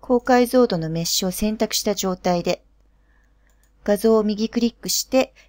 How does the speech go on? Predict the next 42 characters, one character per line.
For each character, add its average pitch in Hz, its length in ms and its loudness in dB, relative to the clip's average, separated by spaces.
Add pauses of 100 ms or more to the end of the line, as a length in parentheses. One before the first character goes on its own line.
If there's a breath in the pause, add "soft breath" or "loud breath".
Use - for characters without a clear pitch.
コ 262 140 0
ン 262 80 0
テ 277 100 -2
キ - 100 -4
ス - 40 -8
ト 254 120 0
メ 254 120 6
ニ 185 160 0
ュ - 20 -12
ー - 20 -18
か 156 120 -4
ら、 151 160 -4 (640)
オ 196 80 -4
ブ 208 120 -2
ジ 214 100 2
ェ 208 40 0
ク - 100 -16
ト 214 100 -2
か 196 140 -2
ら 180 120 0
テ 190 120 -8
ク - 120 -16
ス - 100 -12
チ - 140 -2
ャ 240 60 6
ー 233 120 6
へ 220 40 -2
ベ 214 140 0
イ 196 80 -2
ク、 - 260 -12 (420)
こ 254 120 -2
の 262 120 4
メ 254 160 6
ニ 202 160 -2
ュ 196 40 -6
ー - 20 -4
を 269 80 0
選 208 240 -4
択 - 160 -8
し - 160 -6
ま 156 100 -10
す。 - 220 -18